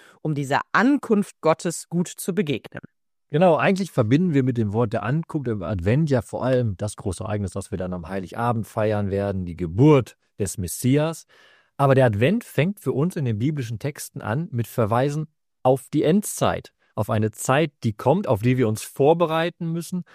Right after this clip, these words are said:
Speaker 2: und die uns verändert.
Speaker 1: Insofern schließen diese Adventstexte ja an, an das, was wir zuletzt im Kirchenjahr gehört haben, eben leicht apokalyptische Szenarien.
Speaker 2: Genau, es wird leicht apokalyptisch, vor allem nach dem Evangelium, wenn da wieder Sonne, Mond und Sterne untergehen.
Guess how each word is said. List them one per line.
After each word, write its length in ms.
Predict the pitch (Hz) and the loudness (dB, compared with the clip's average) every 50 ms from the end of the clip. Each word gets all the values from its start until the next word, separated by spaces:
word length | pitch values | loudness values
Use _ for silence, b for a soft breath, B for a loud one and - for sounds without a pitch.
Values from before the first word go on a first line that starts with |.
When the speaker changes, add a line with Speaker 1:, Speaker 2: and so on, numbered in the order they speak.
| b b b b | b b b b
Speaker 2:
und 280 | - 135 127 117 107 107 | 0 0 2 0 0 0
die 180 | 139 160 - | -2 -2 0
uns 260 | - 131 135 131 - | 0 -2 -2 -2 -6
verändert. 600 | - - 143 107 127 127 117 95 87 - - - - _ _ _ _ _ | -8 -8 -4 -2 0 0 0 -2 -2 -6 -10 -16 -20 _ _ _ _ _
Speaker 1:
Insofern 460 | 190 180 156 175 175 - 220 175 175 | 0 2 2 2 2 2 2 0 0
schließen 380 | - - 170 196 180 - 196 | -2 -2 -4 -4 -2 -2 -4
diese 200 | 156 170 156 165 | -4 -2 0 0
Adventstexte 800 | 123 151 - 165 143 151 175 - - - 196 175 - - - 170 | 0 0 0 -2 -2 -2 -2 -6 -6 -6 -6 -6 -6 -8 -6 -4
ja 160 | 160 151 135 | -2 0 2
an, 220 | - - 202 233 170 | 2 2 2 2 2
an 100 | 151 147 | 0 0
das, 220 | 151 151 - - | 0 -2 -2 -4
was 180 | 156 151 - - | -6 -6 -4 -6
wir 80 | 147 | -8
zuletzt 400 | - - 165 160 247 - - - | -6 -4 0 0 0 0 0 -4
im 100 | 170 143 | -6 -6
Kirchenjahr 540 | 135 - 151 143 - - 165 143 143 131 135 | -2 -2 -2 -2 -2 -2 -4 0 0 0 0
gehört 400 | 147 185 233 233 175 139 - - | 0 2 2 2 2 2 0 -4
haben, 300 | 123 120 117 120 135 131 | -4 -4 -4 -4 -8 -8
eben 320 | - 135 147 156 175 180 | -6 -6 -4 -2 -2 0
leicht 320 | 151 147 143 160 190 - - _ | 2 2 2 2 2 0 -2 _
apokalyptische 840 | 170 - - 170 - - 156 151 147 139 - _ 160 151 - - 175 | -6 -4 -4 -8 -4 -2 0 0 0 -2 -4 _ -8 -6 -4 -4 -4
Szenarien. 800 | 185 - - - 208 226 185 135 120 117 117 120 117 113 120 123 - _ _ _ _ _ | -4 -4 -4 -2 -2 -2 -2 -2 -4 -6 -6 -10 -10 -10 -12 -14 -18 _ _ _ _ _
Speaker 2:
Genau, 280 | 120 113 101 87 85 | 0 2 2 2 0
es 140 | 85 85 82 | 0 -2 0
wird 220 | 101 117 123 - 113 | 0 0 0 0 0
leicht 320 | 101 101 107 117 - - | 2 2 2 2 0 -4
apokalyptisch, 520 | 117 95 107 90 110 107 107 - - - | -6 -6 -4 -2 -2 -2 -2 -4 -10 -12
vor 140 | - 117 104 | -10 -4 0
allem 180 | 107 107 107 101 | 2 2 2 4
nach 240 | 98 104 107 101 - | 4 2 2 2 0
dem 120 | 113 - | -4 -6
Evangelium, 720 | 95 92 - 104 98 90 98 107 113 120 123 139 147 135 | -6 -4 -2 -2 0 0 2 2 2 2 2 2 2 2
wenn 140 | 107 101 95 | 0 0 0
da 100 | 95 90 | 0 0
wieder 240 | 90 90 95 92 92 | 0 0 0 0 2
Sonne, 260 | 90 104 117 120 110 | 2 2 2 2 2
Mond 240 | 101 104 110 120 127 | 2 2 0 0 -2
und 140 | 110 98 - | -4 -10 -8
Sterne 300 | - 113 107 110 110 104 | -4 -2 -2 -2 -2 -2
untergehen. 640 | 113 110 113 110 123 120 120 131 139 151 175 190 | -4 -6 -4 -4 -4 -4 -4 -4 -6 -6 -6 -8